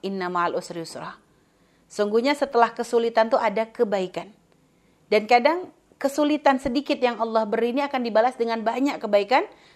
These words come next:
bagi semua hamba yang sabar, yang selalu berprasangka baik kepada Allah dan tidak berputus asa dari rahmat Allah Subhanahu wa taala. Sehingga akhirnya dengan ujian-ujian yang diberikan kepada Nabi kita, Nabi Muhammad sallallahu alaihi wasallam,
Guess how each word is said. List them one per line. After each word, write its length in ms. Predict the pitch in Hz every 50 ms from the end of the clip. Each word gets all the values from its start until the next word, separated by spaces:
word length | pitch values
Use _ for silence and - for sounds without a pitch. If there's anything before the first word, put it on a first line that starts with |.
| _ -
bagi 240 | - 190 190 190 214
semua 560 | 208 - 208 214 226 247 262 269 262 240 220
hamba 640 | 185 180 214 208 202 196 196 214 254 339 415 - - - _ _ _ _ -
yang 240 | 202 202 190 190 185
sabar, 640 | - - 202 208 202 202 220 220 214 214 226 240 247 - _ _ _ -
yang 240 | - 185 180 175
selalu 400 | 175 - 180 180 190 208 202 202
berprasangka 480 | 196 202 196 202 202 - 202 190 202 196
baik 320 | 196 190 202 214 208 208
kepada 320 | 202 - 180 175 180 - -
Allah 400 | 208 214 220 233 240 254 - - _ _ _ _ _ -
dan 160 | - 175 175
tidak 240 | 175 185 180 151 170
berputus 400 | 185 180 - 196 - 196 185 -
asa 240 | - 190 - 185 180
dari 160 | 175 175 170
rahmat 320 | 170 170 - - 180 165 -
Allah 240 | 175 175 165 156
Subhanahu 480 | 160 - 170 165 160 160 151 156 156 156
wa 80 | 147 -
taala. 400 | 143 143 151 147 151 - - _ _ _ _ _ _ - - - - _ -
Sehingga 240 | 190 190 220 226 220
akhirnya 400 | 220 214 208 214 226 240 269 - - - _ _ _ _ _ _ _ _ -
dengan 320 | - 202 214 226 233 - -
ujian-ujian 800 | 226 247 208 196 240 294 320 294 269 269 269 220 262 247 247
yang 100 | 240 240
diberikan 380 | 240 233 226 226 226 220 220 220
kepada 240 | 220 214 208 208 208
Nabi 240 | 208 208 202 220
kita, 240 | 208 254 254 247 233
Nabi 260 | 208 196 196 190 190
Muhammad 380 | 190 196 190 - 220 208 196 185
sallallahu 340 | - 190 180 185 180 170 175
alaihi 140 | 180 180 -
wasallam, 320 | - 190 220 262 330 427